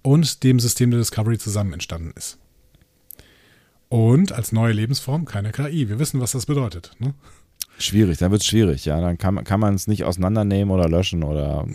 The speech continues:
Speaker 1: Genau.
Speaker 2: verändern und so.
Speaker 1: Oder wie Picard es ausdrücken würde, direktes Zitat, „Wir sind als Sternenflotte rausgegangen, um neues Leben zu suchen. Und da sitzt es.“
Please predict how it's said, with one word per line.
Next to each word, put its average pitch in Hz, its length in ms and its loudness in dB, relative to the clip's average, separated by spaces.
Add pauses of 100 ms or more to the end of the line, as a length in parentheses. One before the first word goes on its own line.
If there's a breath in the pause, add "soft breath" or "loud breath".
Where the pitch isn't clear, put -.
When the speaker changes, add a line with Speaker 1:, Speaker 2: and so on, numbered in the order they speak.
Speaker 1:
Genau. 123 200 -2
Speaker 2:
verändern 71 520 -2
und 69 160 -6
so. - 180 -8 (280)
Speaker 1:
Oder 165 320 4
wie 139 100 2
Picard 165 460 0
es - 80 -6
ausdrücken 107 540 -4
würde, 120 400 -2 (140)
direktes 147 420 0
Zitat, 120 520 -2 (320 soft breath)
„Wir 107 140 0
sind 120 120 0
als 101 160 -2
Sternenflotte 101 520 0
rausgegangen, 92 580 -4
um 87 220 -4
neues 85 320 -4
Leben 90 240 -4
zu 87 120 -8
suchen. 82 460 -10 (320)
Und 107 300 0
da 101 300 0
sitzt 92 360 -2
es.“ - 380 -8